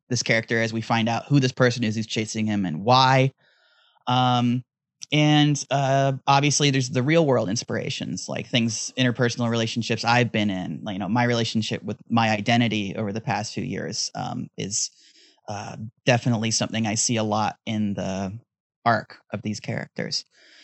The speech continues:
So, um, it's very much a kinda deep dive into a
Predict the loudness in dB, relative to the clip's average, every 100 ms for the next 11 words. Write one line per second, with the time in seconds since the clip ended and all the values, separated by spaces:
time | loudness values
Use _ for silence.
0 | -20 -2 4 6 6 4 4 2 -4 _
1 | _ 4 4 6 6 8 6 6 2 4
2 | 4 4 4 4 2 4 6 6 4 2
3 | -2 0 2 2 2 2 0 -4 _ _
4 | -6